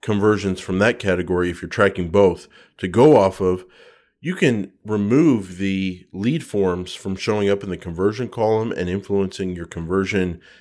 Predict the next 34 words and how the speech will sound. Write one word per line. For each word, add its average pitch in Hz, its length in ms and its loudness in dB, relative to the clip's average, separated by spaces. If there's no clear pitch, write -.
uh, 85 220 2
track, 104 440 0
your 92 160 -6
conversion 95 500 2
bidding, 117 440 4
but 120 80 6
you 120 80 6
can 120 160 -2
still 127 200 4
gather 110 320 4
that 87 300 0
data. 104 400 0
And 101 140 2
there's 107 180 0
other 117 160 6
columns 101 400 0
you 98 60 -8
can 95 160 -4
add 95 180 4
that 87 160 -4
show 107 280 2
you 95 180 0
how 95 160 -2
many 95 240 2
of 90 80 0
those 92 220 0
you're 87 100 -6
getting. 107 380 2
And 117 160 4
then 156 280 6
you 123 120 0
can 113 180 -6
kind 117 220 0
of 104 300 -2